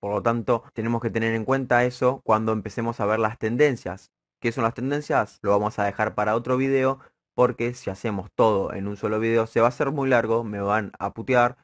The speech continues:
se van a aburrir y no van a querer saber nunca más de qué es el análisis técnico. Entonces lo vamos a ir haciendo detenidamente, un pequeño cursito. Vamos a ir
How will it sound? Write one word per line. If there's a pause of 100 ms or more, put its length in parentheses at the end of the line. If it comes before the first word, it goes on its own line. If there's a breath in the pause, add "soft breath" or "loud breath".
se
van
a
aburrir
y
no
van
a
querer
saber
nunca
más
de
qué
es
el
análisis
técnico.
Entonces
lo
vamos
a
ir
haciendo (540 soft breath)
detenidamente, (100)
un
pequeño
cursito. (200)
Vamos
a
ir